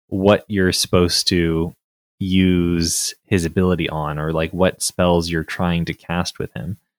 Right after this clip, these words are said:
'cause just sort of looking at the suite of available effects, um, I mean, sure you can, like, sure you can, um, you know, sure you can, uh, like,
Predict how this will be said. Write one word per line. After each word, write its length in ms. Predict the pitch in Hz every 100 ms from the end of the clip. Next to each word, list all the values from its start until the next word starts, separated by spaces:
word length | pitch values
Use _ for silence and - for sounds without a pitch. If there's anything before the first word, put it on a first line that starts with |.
| _ _ -
'cause 400 | 95 87 85 90 _ _ _ _ _ _ _ _ _ _ -
just 160 | 117 120
sort 160 | 143 123
of 60 |
looking 380 | 92 92 113 101
at 200 | 85 87
the 80 | 90
suite 500 | - - 98 90 - _
of 460 | 98 85 85 85 - -
available 720 | 85 87 90 90 85 82 -
effects, 540 | - 85 98 - - - _ _ _ _ -
um, 460 | 92 90 87 82 _ _ _ _ _ _ _ _
I 60 | -
mean, 340 | 107 101 98 -
sure 320 | - - 147
you 160 | 101 92
can, 220 | - 87
like, 360 | 82 80 78 - _ _ _ _ _ _ _ _
sure 260 | - - 139
you 140 | 85
can, 340 | - 82 101 131 _ _ _ _ 107
um, 400 | 107 104 95 - _ _ -
you 80 | 123
know, 80 | 95
sure 160 | 120
you 160 | 127 117
can, 320 | 113 107 104
uh, 400 | 73 95 92 87
like, 280 | 87 85 -